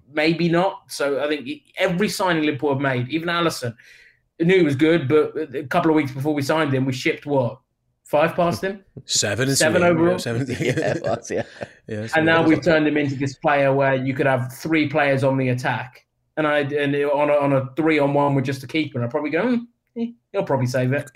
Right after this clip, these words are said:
Speaker 2: Yeah, he's got a
Speaker 1: He'll probably
Speaker 2: chance.
Speaker 1: save it.
Speaker 2: <laughs> One
Speaker 1: Yeah.
Speaker 2: man, one
Speaker 1: Goal
Speaker 2: man who has
Speaker 1: scorer, goal creator, every
Speaker 2: <laughs>
Speaker 1: player that Liverpool signed has surprised me in a way.
Speaker 2: One who hasn't been mentioned yet, I'm gonna throw him in the mix now,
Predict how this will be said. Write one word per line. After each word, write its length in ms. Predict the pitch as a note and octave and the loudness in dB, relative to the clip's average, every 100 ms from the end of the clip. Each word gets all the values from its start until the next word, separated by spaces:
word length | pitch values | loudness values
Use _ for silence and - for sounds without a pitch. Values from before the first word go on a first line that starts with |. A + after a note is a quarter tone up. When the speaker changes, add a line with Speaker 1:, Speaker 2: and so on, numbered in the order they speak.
| - | -6
Speaker 2:
Yeah, 80 | C3+ | -2
he's 140 | A2 C3+ | 0 0
got 180 | A2+ - | -2 -2
a 20 | |
Speaker 1:
He'll 80 | D#3 | -2
probably 160 | C3 A#2+ | -2 -2
Speaker 2:
chance. 180 | A#2 A#2 | -4 -6
Speaker 1:
save 420 | - - C#3+ - | -10 -6 -6 -6
it. 60 | - - | -8 -2
Speaker 2:
<laughs> 0 | |
One 140 | F3 G3+ | 2 4
Speaker 1:
Yeah. 100 | A#3 | 4
Speaker 2:
man, 20 | A#3 - | 2 2
one 140 | E3 F#3+ | 4 6
Speaker 1:
Goal 100 | F3+ | 4
Speaker 2:
man 80 | F#3 | 2
who 80 | |
has 140 | F3 F3 | 6 6
Speaker 1:
scorer, 300 | E3+ E3+ E3+ - - | 6 4 0 -6 0
goal 240 | F#3 F3+ F#3 | 4 4 2
creator, 760 | D#3+ D#3 D#3+ - E3 D#3+ - - | 2 4 2 2 2 2 0 2
every 280 | A#3 A#3 G#3 | 2 4 4
Speaker 2:
<laughs> 140 | F3+ | 4
Speaker 1:
player 200 | G3 D#3+ | 4 2
that 100 | C#3+ | 0
Liverpool 300 | F#3+ D#3+ D3 - | -2 0 -2 -2
signed 260 | D#3 C3 C3 | -2 -2 -4
has 100 | B2 | -8
surprised 380 | B2+ D#3 C#3+ B2+ | -4 0 0 0
me 100 | B2+ | -2
in 60 | A#2+ | -2
a 40 | |
way. 260 | B2 A2 - _ _ _ _ _ _ _ _ - _ _ | -4 -8 -14 _ _ _ _ _ _ _ _ -20 _ _
Speaker 2:
One 280 | - D3+ F#3+ | -2 2 4
who 100 | A3+ | 4
hasn't 240 | E3+ D#3+ F3 | 4 2 -2
been 120 | F#3 | 0
mentioned 360 | F#3 - F#3+ F#3 | -2 -2 -2 2
yet, 160 | E3 | 4
I'm 140 | C3 C3+ | 4 2
gonna 140 | C#3+ | 0
throw 180 | D#3 D3 | 2 0
him 100 | C#3+ | 0
in 80 | C#3+ | -2
the 60 | |
mix 240 | C#3 C#3 D3+ | -2 -4 -4
now, 360 | A#2+ C3+ D#3 | -2 0 -2